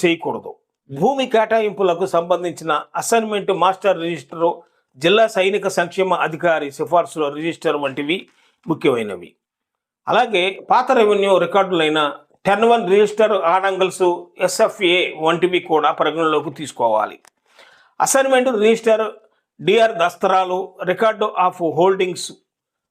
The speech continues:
ఆర్ఓహెచ్ కూడా భూమి హక్కులను నిరూపించడానికి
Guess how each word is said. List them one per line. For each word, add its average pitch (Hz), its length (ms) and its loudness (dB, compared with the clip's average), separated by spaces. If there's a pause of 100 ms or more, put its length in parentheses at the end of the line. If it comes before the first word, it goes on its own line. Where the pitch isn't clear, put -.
(100)
ఆర్ఓహెచ్ 202 760 0 (140)
కూడా 175 180 2 (140)
భూమి 190 260 0
హక్కులను 160 460 0 (640)
నిరూపించడానికి 165 880 0